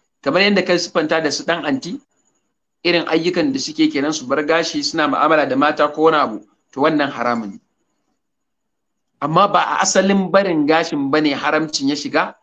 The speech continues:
a sifantuwa da shi da wani abu, da cuɗanya shi da wani aiki na haramun, a nan ne haramci ya shiga. Kuma a dacewa babi ne na karhanci.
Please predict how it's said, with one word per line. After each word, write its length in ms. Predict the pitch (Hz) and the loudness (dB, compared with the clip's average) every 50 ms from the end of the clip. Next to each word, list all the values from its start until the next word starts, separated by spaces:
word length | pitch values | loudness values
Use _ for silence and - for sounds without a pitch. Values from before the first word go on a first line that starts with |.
| _ _ _ _ _ _ _ _ _ _ _ _ _ _ _ _ _ - | _ _ _ _ _ _ _ _ _ _ _ _ _ _ _ _ _ -4
a 140 | 131 143 143 | -2 -2 -2
sifantuwa 880 | 131 - 156 156 - 170 156 156 151 - - 190 196 202 196 196 190 | -2 -4 -6 -2 0 0 2 2 0 -2 -4 0 2 4 4 4 2
da 80 | 180 170 | 0 -2
shi 300 | - - - 165 170 170 | -4 -4 -6 -6 -4 -2
da 100 | 151 151 | 0 2
wani 220 | 139 143 147 147 156 | 4 4 4 2 2
abu, 300 | 113 131 - - - _ _ _ _ _ _ _ _ _ _ _ _ _ _ _ _ _ _ _ | 0 -2 -4 -6 -12 _ _ _ _ _ _ _ _ _ _ _ _ _ _ _ _ _ _ _
da 140 | - 123 139 | -8 -6 -6
cuɗanya 520 | 135 - - 247 - - 202 180 180 175 170 | -4 -2 -4 -2 0 2 2 4 4 2 0
shi 100 | - 165 | -2 0
da 80 | 160 156 | 2 4
wani 180 | 156 156 156 143 - | 4 4 4 2 2
aiki 360 | 180 180 180 175 - 147 135 | 2 2 2 2 2 2 2
na 80 | 151 175 | 2 2
haramun, 480 | 175 170 160 160 160 165 156 143 139 - - | 2 0 2 2 2 2 0 -2 -4 -4 -4
a 60 | 143 | -2
nan 240 | 143 175 202 208 196 | 0 0 0 0 2
ne 100 | 175 151 | 0 0
haramci 460 | 131 131 147 156 156 156 147 - - - 120 | 0 0 0 0 0 0 -2 -4 -8 -8 -8
ya 80 | 120 117 | -8 -8
shiga. 240 | - 107 92 - - _ _ _ _ _ _ _ _ _ _ _ _ _ _ _ _ _ _ _ _ _ _ _ _ _ _ _ _ _ _ _ _ _ _ _ _ _ _ _ _ _ _ _ _ _ _ _ _ _ _ | -8 -10 -12 -14 -16 _ _ _ _ _ _ _ _ _ _ _ _ _ _ _ _ _ _ _ _ _ _ _ _ _ _ _ _ _ _ _ _ _ _ _ _ _ _ _ _ _ _ _ _ _ _ _ _ _ _
Kuma 220 | - - 202 220 233 226 | 2 4 6 6 6 4
a 80 | 185 185 | 2 0
dacewa 720 | 170 185 220 226 226 220 - 196 165 156 151 143 147 - _ _ _ _ _ _ _ _ _ _ _ _ _ _ _ - | 2 4 4 4 4 2 0 2 4 4 4 4 0 -4 _ _ _ _ _ _ _ _ _ _ _ _ _ _ _ -18
babi 680 | - 127 127 160 185 202 208 202 202 170 180 180 170 | -14 -2 2 2 4 4 4 2 2 0 -2 -2 -2
ne 120 | 165 165 160 | 0 0 2
na 140 | 160 160 | 2 2
karhanci. 580 | 156 160 170 160 - 156 160 156 - - 110 92 | 0 0 -2 -2 -2 -2 -4 -4 -6 -8 -12 -14